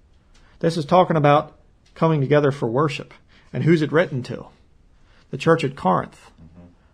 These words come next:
Speaker 1: the most carnal church in the entire New Testament.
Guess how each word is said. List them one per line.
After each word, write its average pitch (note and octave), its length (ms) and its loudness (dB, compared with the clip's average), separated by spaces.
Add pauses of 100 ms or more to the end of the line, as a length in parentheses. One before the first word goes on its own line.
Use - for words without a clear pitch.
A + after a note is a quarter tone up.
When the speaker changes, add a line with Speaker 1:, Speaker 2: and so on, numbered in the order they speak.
(140)
Speaker 1:
the C3+ 80 -2
most C#3 260 2
carnal D#3+ 340 2
church D#3+ 320 -4
in C#3 60 -6
the C3 80 -2
entire C#3+ 400 0
New C3+ 160 -2
Testament. - 520 -10